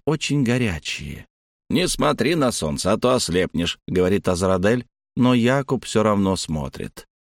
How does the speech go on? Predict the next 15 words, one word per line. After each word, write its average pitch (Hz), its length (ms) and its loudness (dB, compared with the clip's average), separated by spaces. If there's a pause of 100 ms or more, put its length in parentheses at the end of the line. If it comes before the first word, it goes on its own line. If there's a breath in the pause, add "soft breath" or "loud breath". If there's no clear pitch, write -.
(420)
«Нельзя 98 440 2
не 135 100 2
смотреть, 127 500 0
когда 95 260 0
ты 90 140 -2
нашел 87 340 0
такой 78 300 -8
свет». 71 480 -10 (920)
Солнце 131 520 0
ходит 117 460 0
по 101 160 0
кругу 113 500 2
где-то 92 560 0
на 90 100 0
небосводе. 78 880 -2